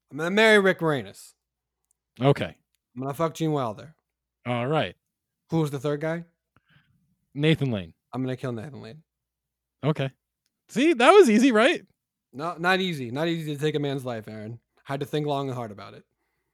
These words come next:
Speaker 1: Didn't like
Speaker 2: Why,
Speaker 1: doing
Speaker 2: why,
Speaker 1: it. Had to
Speaker 2: why
Speaker 1: do
Speaker 2: would
Speaker 1: it.
Speaker 2: you, why would you kill Nathan Lane?
Speaker 1: Um, because he's not Rick Moranis or Gene Wilder.
Speaker 2: So,
Speaker 1: And that's
Speaker 2: like,
Speaker 1: not, that's not his fault, but he's not.
Speaker 2: less of a personal connection?
Speaker 1: Maybe I should have killed Gene Wilder 'cause he's already dead.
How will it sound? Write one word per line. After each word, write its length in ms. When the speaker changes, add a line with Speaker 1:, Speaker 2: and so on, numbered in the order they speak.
Speaker 1:
Didn't 200
like 140
Speaker 2:
Why, 100
Speaker 1:
doing 160
Speaker 2:
why, 140
Speaker 1:
it. 160
Had 220
to 40
Speaker 2:
why 60
Speaker 1:
do 60
Speaker 2:
would 120
Speaker 1:
it. 40
Speaker 2:
you, 180
why 180
would 180
you 60
kill 220
Nathan 320
Lane? 320
Speaker 1:
Um, 420
because 220
he's 120
not 220
Rick 160
Moranis 400
or 80
Gene 200
Wilder. 440
Speaker 2:
So, 200
Speaker 1:
And 80
that's 100
Speaker 2:
like, 120
Speaker 1:
not, 200
that's 200
not 140
his 180
fault, 320
but 100
he's 120
not. 280
Speaker 2:
less 220
of 100
a 60
personal 400
connection? 540
Speaker 1:
Maybe 180
I 80
should 160
have 100
killed 200
Gene 160
Wilder 300
'cause 120
he's 120
already 240
dead. 240